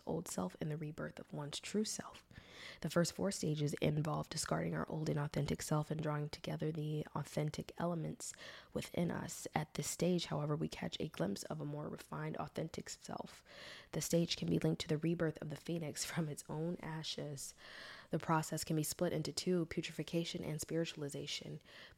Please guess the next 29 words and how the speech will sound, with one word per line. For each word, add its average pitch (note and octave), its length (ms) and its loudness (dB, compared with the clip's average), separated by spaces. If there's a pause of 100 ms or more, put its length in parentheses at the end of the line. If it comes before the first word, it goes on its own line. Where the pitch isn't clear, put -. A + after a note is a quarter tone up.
(140)
Putrefaction - 720 0
is D#3 80 0
the D#3 80 2
rotting D3+ 320 2
away D3+ 220 6
of D3+ 80 4
our D3 180 2
former E3 380 2
selves C#3+ 320 0
as - 140 -2
the, - 380 -2
as D#3 160 4
the D3 120 -4
superfluous F3 800 4
is C#3+ 160 0
let C3 260 0
go. D3+ 320 0 (640)
Putrefaction F#3 800 4
can E3+ 140 4
be D3 140 4
a C#3+ 40 2
difficult D3+ 380 0
stage F3+ 360 2
and D#3 140 0
can D3+ 120 0
involve C#3+ 280 0
strong D3 340 0
feelings E3+ 460 0
or D3 340 -2